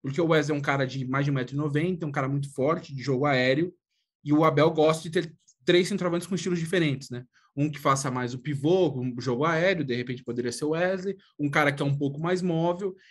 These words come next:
e um outro que ele ataca a profundidade, como foi o Rony, é, durante essa última temporada. Então, eu nem descartaria, de repente, terem três centroavantes nessa janela,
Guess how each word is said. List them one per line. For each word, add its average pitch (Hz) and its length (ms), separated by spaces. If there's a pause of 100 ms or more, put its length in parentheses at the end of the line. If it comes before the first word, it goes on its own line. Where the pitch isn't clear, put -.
e 180 80
um 190 140
outro 170 380 (160)
que 170 100
ele 165 80
ataca 165 460
a 175 40
profundidade, 160 680
como 165 180
foi 160 160
o 165 60
Rony, 143 480 (260)
é, 123 500
durante 131 280
essa 143 140
última 143 240
temporada. 147 420
Então, 190 220
eu 185 160
nem 240 120
descartaria, 277 540
de 220 80
repente, 214 320
terem - 160
três 196 260
centroavantes 185 540 (320)
nessa 151 220
janela, 151 420